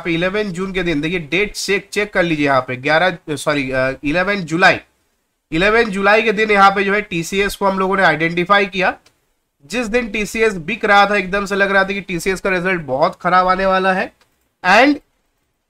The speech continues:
यहाँ पे जो है टीसीएस और नीचे जा सकती है। तो उस दिन हम लोगों ने एक बोल्ड कॉन्ट्रा कॉल लिया टीसीएस का, फ़ोर थाउजेंड का कॉल ऑप्शन। सब कुछ लॉजिक्स के साथ, रीजनिंग के साथ, चार्ट्स वगैरह आपको शेयर किए जाते हैं प्रीमियम प्लस ग्रुप में,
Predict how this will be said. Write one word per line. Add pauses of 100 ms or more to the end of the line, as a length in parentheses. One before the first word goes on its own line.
(300)
यहाँ
पे
जो
है
टीसीएस
और
नीचे
जा
सकती
है।
तो
उस
दिन
हम
लोगों
ने
एक
बोल्ड (500)
कॉन्ट्रा
कॉल
लिया
टीसीएस
का,
फ़ोर
थाउजेंड
का
कॉल
ऑप्शन। (460)
सब
कुछ
लॉजिक्स
के
साथ,
रीजनिंग
के
साथ,
चार्ट्स
वगैरह
आपको
शेयर
किए
जाते
हैं
प्रीमियम
प्लस
ग्रुप
में,